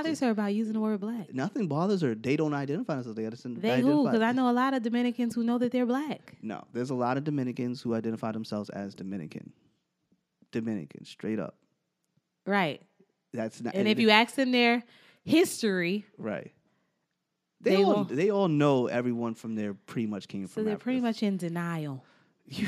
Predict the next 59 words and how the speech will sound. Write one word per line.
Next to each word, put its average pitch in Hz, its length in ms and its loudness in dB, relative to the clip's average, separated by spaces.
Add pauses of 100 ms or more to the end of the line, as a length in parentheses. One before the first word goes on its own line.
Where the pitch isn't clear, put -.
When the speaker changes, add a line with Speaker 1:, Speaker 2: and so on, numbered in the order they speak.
(140)
Speaker 2:
you 247 160 4
can 240 140 4
say 196 260 6
they're 175 160 6
in 175 80 4
denial. 110 640 4 (380)
I 127 100 4
don't 160 200 6
agree 151 180 4
with 131 120 0
them 127 100 0
saying 123 240 0
they're 117 100 2
in 117 100 0
denial. 107 440 -2
I 110 80 -2
agree 120 280 0
with 143 140 0
the 135 80 -2
fact 123 240 0
that 110 120 -6
they 110 120 0
believe 110 300 0
in, 98 220 -8
this 131 180 0
is, 135 80 -10
they've, 147 200 2 (280)
they've 135 260 -2
crowned 185 420 0
out, 160 240 0
I - 40 -4
mean, 139 120 -2 (140)
well, - 160 -14
not - 140 -16
crowned - 240 -10
out, - 80 -8
I 101 100 -6
should - 160 -12
say 98 160 -6
they 80 220 -8 (360)
cur-, - 320 -6
they've 120 220 -2
carved 147 380 -2
out 123 160 -2
their 117 160 -2
own 107 200 -6
culture. - 640 -10 (520)
So - 120 -10
that's 117 240 -4
where 117 200 0
they're 107 120 0
gonna 104 220 -6
go 104 180 -4
Speaker 1:
But 110 120 2
it's - 80 0
Speaker 2:
with. 226 40 -2
Speaker 1:
not 226 200 0
their 196 180 2
own. 202 400 -2